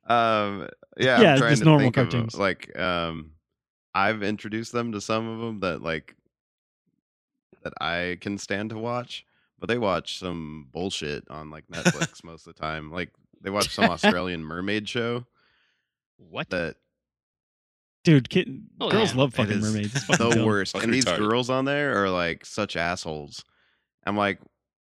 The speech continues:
Speaker 1: "I don't want you guys watching this."
Speaker 4: <laughs>
Speaker 1: They're like,
Speaker 4: I don't want you
Speaker 1: you
Speaker 4: looking
Speaker 1: know,
Speaker 4: at
Speaker 1: like,
Speaker 4: these
Speaker 1: the,
Speaker 4: fucking
Speaker 1: the
Speaker 4: mermaids.
Speaker 1: guy, I mean, I guess, you know, maybe it's empowering, but for, you know, but I don't,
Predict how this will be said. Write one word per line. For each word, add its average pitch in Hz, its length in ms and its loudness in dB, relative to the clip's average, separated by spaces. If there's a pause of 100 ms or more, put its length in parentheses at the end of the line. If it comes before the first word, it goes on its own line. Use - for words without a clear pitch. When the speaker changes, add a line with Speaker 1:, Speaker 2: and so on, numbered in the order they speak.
(200)
Speaker 1:
"I - 40 -4
don't 240 100 -2
want 151 140 2
you 101 60 -4
guys 107 200 4
watching 104 360 0
this." 170 180 -4
Speaker 4:
<laughs> - 0 -
Speaker 1:
They're 160 140 0
like, 156 280 2
Speaker 4:
I 175 40 6
don't 170 100 2
want 147 140 -2
you 208 60 -2
Speaker 1:
you - 20 0
Speaker 4:
looking 170 120 2
Speaker 1:
know, 120 120 4
Speaker 4:
at - 40 4
Speaker 1:
like, 123 100 2
Speaker 4:
these 104 60 -8
Speaker 1:
the, 110 80 -6
Speaker 4:
fucking 82 160 -6
Speaker 1:
the 117 60 -2
Speaker 4:
mermaids. 87 140 -6
Speaker 1:
guy, 101 280 2
I 110 80 0
mean, 101 360 -2
I 110 120 -2
guess, 101 360 -2
you 95 120 -8
know, 90 120 -2
maybe 90 220 -2
it's 87 120 -10
empowering, 85 680 -4
but 85 260 -4 (1000)
for, 87 260 -4
you 87 120 -8
know, - 100 -14
but 101 240 -6
I 98 80 -8
don't, 101 140 -6